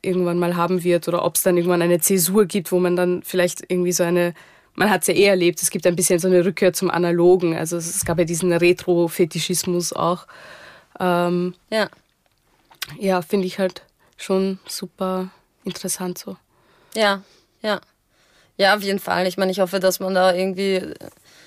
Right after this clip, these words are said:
Speaker 2: ja, das auf verschiedene Arten und Weisen interpretieren kann eigentlich.
Speaker 1: Oder eben halt auch das Thema der Selbstoptimierung. Also das ja heute, ich meine, mit Social Media und so, die, das tunen sich ja alle
Speaker 2: Ja,
Speaker 1: quasi
Speaker 2: genau.
Speaker 1: hoch und man will immer so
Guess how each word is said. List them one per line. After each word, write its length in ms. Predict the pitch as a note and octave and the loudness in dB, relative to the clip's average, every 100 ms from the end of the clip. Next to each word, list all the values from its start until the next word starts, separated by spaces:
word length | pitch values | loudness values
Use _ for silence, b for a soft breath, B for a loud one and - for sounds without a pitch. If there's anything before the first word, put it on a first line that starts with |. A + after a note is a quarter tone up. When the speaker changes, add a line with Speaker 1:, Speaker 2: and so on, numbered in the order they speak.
| b _ - - - - | b _ -20 -18 -16 -12
Speaker 2:
ja, 180 | - F3+ | -4 -2
das 200 | F#3 F3+ | 0 0
auf 100 | - - - | -2 -8 -16
verschiedene 500 | - F#3+ - F#3 F3+ | -12 -10 -6 -4 -4
Arten 240 | F3+ F#3+ F3+ | -4 -8 -8
und 80 | F#3 | -6
Weisen 280 | F#3 F3 | -6 -6
interpretieren 640 | F#3+ F3 F#3 F#3+ F3 F#3 F#3 | -10 -10 -12 -12 -10 -10 -10
kann 200 | - - | -8 -8
eigentlich. 520 | F#3+ F#3+ F#3 F#3+ - _ | -8 -8 -10 -12 -14 _
Speaker 1:
Oder 200 | G3+ G3 | -2 2
eben 260 | F3 F3+ F#3+ | 4 2 2
halt 120 | F#3 | -2
auch 100 | F3 | -4
das 160 | - - | -6 -2
Thema 260 | G3 F#3 | 0 2
der 120 | F3+ F3 | 4 4
Selbstoptimierung. 1080 | F3+ F3 F3 E3+ - F3+ F3+ F3+ F#3 F#3+ - - | 4 2 0 -2 -2 0 2 2 0 -2 -8 -4
Also 260 | F#3+ F3+ | -4 -2
das 160 | F#3 F3 | -4 0
ja 140 | F#3+ | 0
heute, 380 | F3 F#3 F#3+ F#3 - - | 0 0 0 -2 -4 -14
ich 100 | F3 | -10
meine, 320 | F3+ F3+ G3 | -6 -6 -8
mit 200 | A3 F#3 | -8 -4
Social 300 | G3 F3+ G3 | 0 0 0
Media 280 | F#3+ F#3+ F#3 | -2 0 0
und 80 | F3 | 0
so, 100 | F#3 | -2
die, 120 | E3+ | -4
das 340 | E3 F3 - - | -8 -8 -6 -4
tunen 360 | - G3+ G3 F#3+ | 0 4 4 2
sich 160 | F3+ | 0
ja 120 | F3+ | -2
alle 280 | E3+ F#3 F3+ F3 B B | 2 2 2 0 B B
Speaker 2:
Ja, 140 | A3 G3+ | 2 4
Speaker 1:
quasi 160 | F3+ | 4
Speaker 2:
genau. 100 | F#3+ | 4
Speaker 1:
hoch 240 | F#3+ G3 - | 6 4 4
und 260 | F#3 F3+ | 2 2
man 140 | F#3 F3+ | 2 2
will 140 | F#3 | 2
immer 180 | F#3+ F#3+ | 4 4
so 320 | F3+ F#3 F3+ | 2 2 2